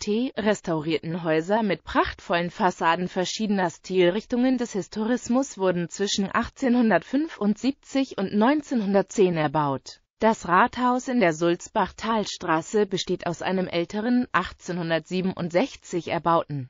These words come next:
zweigeschossigen spätklassizistischen Bau und einem eintausendneunhundertdrei eintausendneunhundert Viertel angefügten viergeschossigen Anbau im Neorenaissance-Stil mit reich gegliederter Sandsteinfassade.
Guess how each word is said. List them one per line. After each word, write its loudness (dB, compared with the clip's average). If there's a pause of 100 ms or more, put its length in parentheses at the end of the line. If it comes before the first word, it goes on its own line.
(140)
zweigeschossigen 0
spätklassizistischen -2
Bau 2
und -2
einem 0
eintausendneunhundertdrei 0
eintausendneunhundert 0
Viertel 0
angefügten -4
viergeschossigen 0
Anbau 0
im -4
Neorenaissance-Stil -2
mit -2
reich -2
gegliederter -2 (160)
Sandsteinfassade. 0